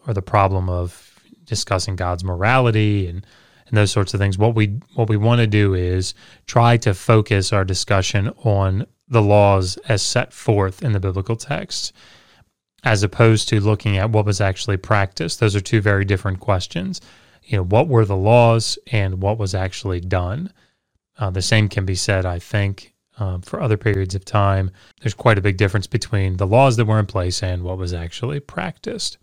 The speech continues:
So the, the one main distinction that we want to draw, which we will also draw in the wider ancient Near East, are the t-, the two different types of slaves that we see in the Hebrew Bible, and those are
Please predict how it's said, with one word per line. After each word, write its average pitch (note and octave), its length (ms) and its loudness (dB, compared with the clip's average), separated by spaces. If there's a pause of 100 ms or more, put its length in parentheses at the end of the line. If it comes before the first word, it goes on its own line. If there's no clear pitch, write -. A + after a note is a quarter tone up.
(1200)
So D3 160 2
the, D3 120 4
the E3+ 140 0
one E3+ 340 2
main C3+ 260 4
distinction A2+ 540 2
that G2+ 80 2
we G2+ 80 2
want G#2 220 -2
to G#2+ 80 -2
draw, G2 540 4 (220)
which - 200 -2
we A2+ 80 0
will G2+ 100 0
also A2+ 400 0
draw G2 340 2
in F#2 560 -2
the F#2 100 -6
wider F#2+ 280 -2
ancient F#2+ 300 -4
Near B2+ 200 -2
East, G#2 360 0 (640)
are A#2+ 60 0
the B2 80 0
t-, - 220 -12
the C3 100 2
two E3 180 0
different B2 320 2
types A2+ 340 0
of A2 120 -2
slaves G#2+ 400 0
that G2+ 100 -2
we G2 100 -4
see C3+ 560 0
in A2 460 0
the A2 100 0
Hebrew G2 240 0
Bible, G2 520 0 (480)
and A#2 120 -2
those A2 220 4
are F#2 400 2